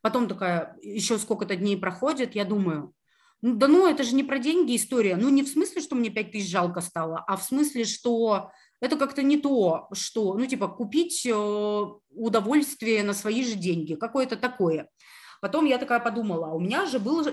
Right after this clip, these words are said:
шикарный флешмоб в Инстаграме с Огу, Лёны, Алёны, когда я попросила помощь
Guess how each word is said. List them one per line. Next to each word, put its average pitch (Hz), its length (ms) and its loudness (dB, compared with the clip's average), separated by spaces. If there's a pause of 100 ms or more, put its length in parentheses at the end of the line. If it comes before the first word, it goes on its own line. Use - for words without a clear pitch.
шикарный 240 560 -2
флешмоб 247 840 -2
в 208 220 -2
Инстаграме 220 640 0
с 180 140 -2
Огу, 226 220 0
Лёны, 254 440 2
Алёны, 190 440 0
когда 185 260 -2
я 208 80 2
попросила 202 540 -4
помощь 311 480 -2